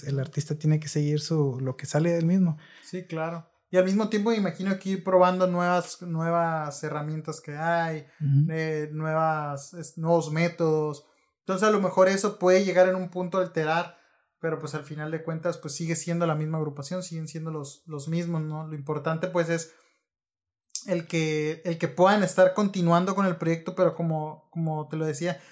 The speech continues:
Speaker 1: yo creo que es de los, de los fandom más difíciles, el,
Speaker 2: Sí.
Speaker 1: los que les gusta el rock, es muy, muy cabrón. Platicaba con Lotus esta parte de, salió el, el, el álbum negro de Metallica y también fue un álbum que,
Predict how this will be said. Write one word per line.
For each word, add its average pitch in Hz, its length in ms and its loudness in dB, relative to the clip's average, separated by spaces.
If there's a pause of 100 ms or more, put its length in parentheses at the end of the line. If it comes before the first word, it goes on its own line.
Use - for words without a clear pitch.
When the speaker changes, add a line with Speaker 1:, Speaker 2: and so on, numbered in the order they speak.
(160)
Speaker 1:
yo 165 160 2
creo 185 200 4
que 196 80 -6
es 190 100 -4
de 202 80 0
los, 175 640 4 (120)
de 165 100 0
los 156 720 -4 (120)
fandom 175 640 4
más 170 320 2
difíciles, 165 600 -6
el, 147 220 -8
Speaker 2:
Sí. 156 100 -8
Speaker 1:
los 139 180 -2
que 156 140 -8
les 147 180 -10
gusta 143 280 -6
el 160 80 -4
rock, 156 280 -4
es - 120 -10
muy, 156 220 -8
muy 160 180 -6
cabrón. 160 320 -4 (480)
Platicaba 180 480 4
con 175 160 2
Lotus 175 260 2
esta 185 240 -2
parte 180 280 2
de, 170 240 0 (200)
salió 170 360 4
el, 185 320 2
el, 160 800 -2
el 156 260 -4
álbum 175 340 0
negro 175 300 6
de 175 220 4
Metallica 170 560 0
y 175 40 -2
también 156 400 -2
fue 180 180 4
un 185 120 2
álbum 190 240 2
que, 190 420 -4